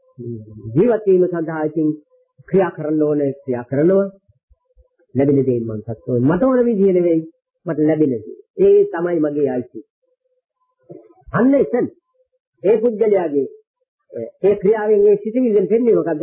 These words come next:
කාමයේ අඩුවීමයි. කාමයේ අඩුවේවි, කාමයේ අඩුවේවි. ඔය ක්‍රමයෙන් සමාජයේ පීඩා දෙන ඒවා අඩු කිරීම කුසල් කිරීම. පීඩා දෙන අංශ බල බල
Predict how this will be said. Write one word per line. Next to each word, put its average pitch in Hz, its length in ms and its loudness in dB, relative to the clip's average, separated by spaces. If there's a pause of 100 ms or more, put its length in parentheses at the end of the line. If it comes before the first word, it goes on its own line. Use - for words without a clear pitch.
කාමයේ 160 460 -4
අඩුවීමයි. 220 520 2 (920)
කාමයේ 214 520 -2
අඩුවේවි, 220 500 0
කාමයේ 226 400 -2
අඩුවේවි. 226 420 2 (100)
ඔය 170 260 4
ක්‍රමයෙන් 220 400 2 (580)
සමාජයේ 185 500 0
පීඩා 185 480 0
දෙන 180 180 2
ඒවා 175 280 0
අඩු 165 200 0
කිරීම 151 380 0 (140)
කුසල් 131 360 -8
කිරීම. 107 280 -14 (920)
පීඩා 202 520 2
දෙන 185 220 0 (680)
අංශ 220 340 0
බල 220 240 0
බල 214 180 -2